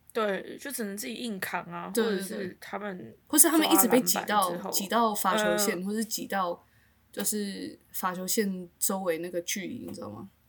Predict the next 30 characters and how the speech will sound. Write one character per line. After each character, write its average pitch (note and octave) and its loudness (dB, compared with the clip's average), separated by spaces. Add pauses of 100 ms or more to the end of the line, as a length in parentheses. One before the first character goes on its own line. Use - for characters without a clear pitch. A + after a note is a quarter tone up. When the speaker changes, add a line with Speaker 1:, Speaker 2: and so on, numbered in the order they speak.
(100)
Speaker 1:
嗯， G3+ -6
那 E4 -4
个 C#4+ -6
位 D4 0
置 F#3+ -6
其 G3+ -4
实 G3+ -4
都 A3+ 0
不 G#3 -6
是 G#3 -8
他 G3+ -2
们 F3+ -8
之 - -12
前 E3+ -10
最 G3+ -8
舒 F#3 -10
服 - -16
的 F3 -18
位 F3 -12
置。 - -18 (160)
Speaker 2:
对， G#3+ 2
像 E4+ 4
Breanna C4+ 4
Stewart， C#4 4
他 C4 0
很 A#3+ 4
常 F3 -4
投 F3+ -6
那 G#3+ -2
种， G3+ -6